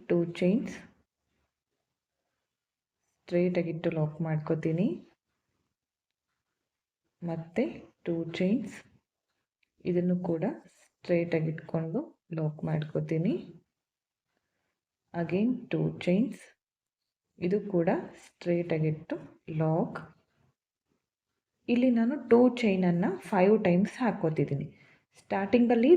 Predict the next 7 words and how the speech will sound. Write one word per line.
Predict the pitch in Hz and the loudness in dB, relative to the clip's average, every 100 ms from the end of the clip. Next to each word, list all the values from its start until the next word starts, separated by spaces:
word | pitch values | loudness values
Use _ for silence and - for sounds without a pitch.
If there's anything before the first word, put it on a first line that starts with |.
| 359 | 6
ತ್ರೀ | 190 196 190 | 2 2 2
ಟೈಮ್ಸು, | 165 156 - 302 - _ _ _ _ _ | 4 2 2 -2 -2 _ _ _ _ _
ಮಿಡಲ್‌ನಲ್ಲಿ | 202 208 240 254 226 202 359 - | -2 2 2 2 2 0 -2 -2
ಫೈವ್ | 208 175 180 | 2 4 4
ಟೈಮ್ಸ್ | 170 170 - | 2 0 -4
ಹಾಕ್ತಿದ್ದೀನಿ. | 143 - 147 151 170 415 - - _ _ _ _ _ - | -8 -8 -4 0 0 0 -4 -20 _ _ _ _ _ -8
ಇಲ್ಲಿಂದ | 196 185 180 180 | -2 2 2 2